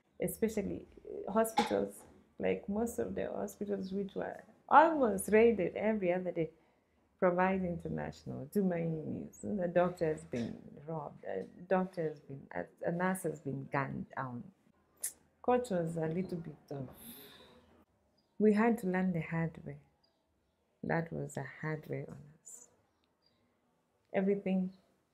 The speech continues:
came to a standstill. And that was either the death of the organization. Of course, many people say, "Ah, Miss Court ilikufa, waliiba pesa, watu waliibiwa pesa, so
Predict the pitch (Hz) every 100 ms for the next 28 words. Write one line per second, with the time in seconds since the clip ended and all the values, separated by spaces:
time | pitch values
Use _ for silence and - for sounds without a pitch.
0 | - 180 170 165 165 - - 160 165 -
1 | - - - _ - _ _ _ _ _
2 | _ - - - - - - 165 170 175
3 | 160 151 - 233 226 233 233 - _ _
4 | _ _ - _ - 156 151 196 285 -
5 | - - - - - - - - 160 156
6 | 143 143 160 151 - 190 202 - 240 247
7 | - 208 208 254 240 - 220 240 247 226
8 | 214 - 190 190 - 254 285 302 294 -
9 | 311 302 254 247 - 262 269 262 _ _
10 | - - _ _ 247 240 254 247 240 -
11 | 247 247 - 240 233 233 - 226 226 220
12 | 214 233 226 233 - 226 233 - 113 110